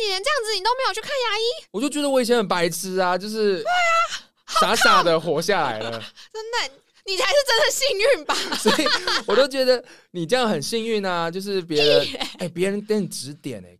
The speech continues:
Speaker 2: 提醒你欸。
Speaker 1: 哦，你说。
Speaker 2: 像我最，像我不是说我
Speaker 1: 可是是因为我的严-，就，诶，也不是严重，就是我的外貌会让人联想到说，呃，这个人可能就是，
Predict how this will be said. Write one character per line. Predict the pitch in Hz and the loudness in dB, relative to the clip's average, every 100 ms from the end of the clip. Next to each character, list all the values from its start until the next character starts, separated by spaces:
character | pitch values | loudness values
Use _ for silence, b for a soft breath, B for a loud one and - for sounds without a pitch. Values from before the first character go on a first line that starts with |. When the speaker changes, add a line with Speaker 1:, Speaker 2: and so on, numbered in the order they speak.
| _ | _
Speaker 2:
提 | - 160 | -14 -10
醒 | 185 156 160 | -8 -8 -8
你 | 170 127 98 | -8 -8 -12
欸。 | 82 80 _ _ _ _ _ | -16 _ _ _ _ _ _
Speaker 1:
哦， | 285 302 339 359 | -12 -10 -10 -10
你 | 349 | 0
说。 | |
Speaker 2:
像 | 269 | 2
我 | 240 | 2
最， | 359 233 381 - | 4 4 4 -4
像 | 254 233 | -2 -2
我 | |
不 | 156 | -2
是 | 175 | 0
说 | |
我 | - | 0
Speaker 1:
可 | |
是 | - | 0
是 | 466 480 440 | -4 -2 -4
因 | 427 | 0
为 | 440 | 0
我 | 302 214 | 0 -4
的 | 202 196 151 - _ _ _ _ | -4 -8 -10 -16 _ _ _ _
严-， | 233 233 262 - _ | -8 -8 -10 -20 _
就， | 277 | -20
诶， | _ 254 | _ -20
也 | 330 | -18
不 | 208 | -16
是 | 240 | -10
严 | 302 190 185 | -6 -8 -8
重， | 254 185 220 | -12 -12 -16
就 | 294 | -10
是 | 359 | -8
我 | 277 214 | -6 -8
的 | 190 | -8
外 | 214 294 254 220 | -10 -6 -6 -6
貌 | 262 208 196 | -8 -8 -8
会 | 294 262 | -8 -6
让 | 277 247 | -6 -8
人 | 202 196 | -10 -10
联 | 208 | -10
想 | 226 240 196 | -10 -14 -10
到 | 240 | -10
说， | 233 226 | -10 -10
呃， | 247 | -12
这 | 330 | -12
个 | 277 | -14
人 | 208 208 | -14 -16
可 | 226 | -18
能 | 202 175 | -18 -18
就 | |
是， | 220 | -20